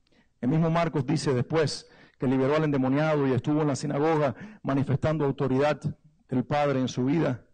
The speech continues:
Marcos uno treinta y cinco dice, "Muy de madrugada, cuando todavía estaba oscuro, Jesús se levantó, salió de la casa, se fue a un lugar solitario donde se puso a orar".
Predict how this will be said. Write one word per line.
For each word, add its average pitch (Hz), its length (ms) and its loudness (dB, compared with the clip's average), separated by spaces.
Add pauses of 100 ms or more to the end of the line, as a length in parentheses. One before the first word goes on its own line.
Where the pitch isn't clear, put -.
(840)
Marcos 156 340 -2
uno 160 160 -2
treinta 131 300 0
y 117 40 -2
cinco 143 320 -2
dice, 135 220 0
"Muy 151 220 2
de 165 60 2
madrugada, 135 680 0 (760)
cuando 117 220 -2
todavía 123 380 0
estaba 135 240 -2
oscuro, 127 440 -4 (640)
Jesús 147 680 -4
se - 180 -8
levantó, 117 580 -4 (600)
salió 123 340 -2
de 151 60 2
la 127 120 -2
casa, 120 460 -6 (380)
se - 160 -6
fue 139 160 -2
a 143 40 2
un 139 40 2
lugar 139 240 2
solitario 123 640 -2 (360)
donde 120 220 -2
se 113 140 -4
puso 123 280 -6
a 110 40 -4
orar". 110 360 -8